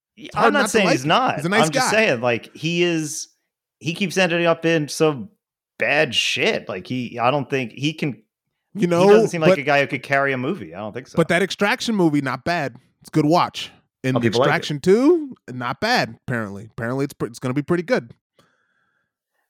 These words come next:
Speaker 1: I'm not, I'm never, I'm never gonna say Chris Evans is underrated. I mean, he, Chris Evans is, is
Speaker 2: Uh,
Speaker 1: perfectly
Speaker 2: again,
Speaker 1: well
Speaker 2: I,
Speaker 1: rated. He's crushing it, but he does
Speaker 2: to
Speaker 1: a
Speaker 2: me,
Speaker 1: very specific thing.
Speaker 2: to me, out of all the Chris's, he's
Speaker 1: Wow,
Speaker 2: the
Speaker 1: you
Speaker 2: one
Speaker 1: think
Speaker 2: I'd
Speaker 1: he's the
Speaker 2: pick
Speaker 1: most
Speaker 2: that's
Speaker 1: overrated?
Speaker 2: the most overrated.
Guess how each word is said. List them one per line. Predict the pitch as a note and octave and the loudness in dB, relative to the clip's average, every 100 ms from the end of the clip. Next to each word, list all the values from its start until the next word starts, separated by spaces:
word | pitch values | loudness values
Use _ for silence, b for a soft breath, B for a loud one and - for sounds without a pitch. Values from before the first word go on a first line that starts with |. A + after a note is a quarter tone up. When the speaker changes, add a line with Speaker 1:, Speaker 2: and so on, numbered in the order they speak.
| _ | _
Speaker 1:
I'm | - A#2 | -8 -2
not, | C3+ C3+ | 0 0
I'm | B2+ C3 | 0 0
never, | C#3+ C#3 | 0 0
I'm | C3 C#3 | 0 2
never | D3 D#3 | 2 2
gonna | D3 C3+ | 0 -4
say | C3+ | -4
Chris | A#2+ B2 A2 | -4 -4 -4
Evans | A#2 G2+ G2 | -4 -4 -8
is | F2+ | -10
underrated. | F#2+ F2 E2 E2 - | -12 -12 -12 -14 -12
I | A2 | -8
mean, | A2 A2 | -4 -2
he, | B2+ | -2
Chris | B2 D3 D3 | -2 -2 0
Evans | D#3+ D3+ C#3 | 0 0 -4
is, | C3+ A2+ | -2 -2
is | A#2 | -4
Speaker 2:
Uh, | - - - | -2 -2 0
Speaker 1:
perfectly | C3 C3+ B2+ | 0 0 0
Speaker 2:
again, | B2 | 0
Speaker 1:
well | A#2 A#2 | 2 2
Speaker 2:
I, | A2+ | 2
Speaker 1:
rated. | A#2 A2+ G#2+ | 2 0 -4
He's | G#2 | -8
crushing | - G2 - E2+ | -6 -8 -8 -14
it, | - | -10
but | A#2 | -6
he | C3 | -2
does | C#3 C#3 | 2 2
Speaker 2:
to | |
Speaker 1:
a | A#2+ | 4
Speaker 2:
me, | |
Speaker 1:
very | D3+ - | 4 4
specific | A#2+ - A#2+ C#3 - A#2 - | 0 -6 -6 -4 -2 -4 -6
thing. | C3 D#2 _ _ _ _ | -10 -10 _ _ _ _
Speaker 2:
to | - | -4
me, | A2 D3 A3+ E4 D4+ _ _ _ _ - | 0 0 0 0 -2 _ _ _ _ -8
out | F#3 | -6
of | E3 | -2
all | A2+ C3+ | 2 2
the | C#3+ | 2
Chris's, | D#3+ E3 G#3 C4 - - _ _ | 0 -2 -2 -10 -12 -20 _ _
he's | A2 | -4
Speaker 1:
Wow, | F#2 | -4
Speaker 2:
the | D#2 | -2
Speaker 1:
you | |
Speaker 2:
one | - | -4
Speaker 1:
think | E2+ | -4
Speaker 2:
I'd | |
Speaker 1:
he's | G#2+ | -4
the | A#2 | -2
Speaker 2:
pick | D#3 | -2
Speaker 1:
most | - | -4
Speaker 2:
that's | E2 | -8
Speaker 1:
overrated? | D#2+ - | -8 -8
Speaker 2:
the | |
most | G#2+ A2 - | -4 -4 -2
overrated. | A2+ - G2 G2+ | -2 0 0 0